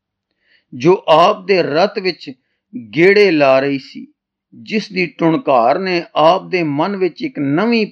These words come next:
ਪਰੰਪਰਾ ਨੂੰ ਜਨਮ ਦਿੱਤਾ। ਆਪ ਆਪਣੇ ਆਲੇ ਦੁਆਲੇ ਤੋਂ ਬਿਲਕੁਲ ਨਿਆਰੇ ਸਨ, ਜਿਸ ਵਿੱਚ ਲੋਕਾਂ ਦੇ ਮਨਾਂ ਨੂੰ ਮੁਰਦਿਆਣੀ, ਵਹਿਮਾਂ ਭਰਮਾਂ, ਵਿਅਰਥ ਡਰਾਂ ਤੇ ਕਰਮਕਾਂਡੀ ਪੂਜਾ ਅਰਚਾ ਨੇ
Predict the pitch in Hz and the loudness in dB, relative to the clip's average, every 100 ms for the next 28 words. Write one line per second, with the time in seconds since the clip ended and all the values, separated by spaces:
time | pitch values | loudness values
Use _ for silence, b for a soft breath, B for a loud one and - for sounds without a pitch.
0 | - 160 165 190 202 180 175 165 113 131 | -2 0 0 -2 -2 -2 0 -4 -4 -4
1 | 156 180 170 - - - _ _ _ _ | -4 -6 -8 -10 -12 -20 _ _ _ _
2 | _ _ _ _ 165 170 240 - 214 214 | _ _ _ _ 2 4 4 0 -2 -2
3 | 196 180 170 190 208 190 170 170 175 175 | -4 0 2 2 -2 -2 -2 0 -2 -4
4 | - 165 139 208 262 254 214 190 160 147 | -8 -10 -6 -4 -4 -2 -2 0 -2 0
5 | 143 175 202 - - 240 - _ _ _ | 0 -2 -4 -8 -12 -14 -16 _ _ _
6 | _ _ _ _ _ 131 127 226 220 214 | _ _ _ _ _ -12 -4 -4 -2 -4
7 | 202 175 170 240 - 202 190 170 165 160 | -2 0 2 0 -2 -6 -4 -4 -2 -4
8 | 190 185 180 170 151 147 143 143 135 127 | -4 -6 -4 -4 -2 -2 -2 -2 -4 -4
9 | 151 180 165 147 113 165 185 185 170 147 | -4 -4 -4 -6 -4 -2 -2 -2 -2 -4
10 | - 147 113 151 170 165 120 107 151 196 | -4 -4 -2 -4 -2 -2 -4 -2 0 0
11 | - 165 123 143 175 185 175 170 139 - | -4 -12 -4 -2 -2 -2 -6 -8 -10 -4
12 | 151 147 135 156 160 170 175 - 160 165 | -4 -2 -6 -4 -4 -4 -6 -6 -6 -4
13 | 156 160 147 160 185 165 156 143 | 0 0 0 -2 -6 -4 -4 -6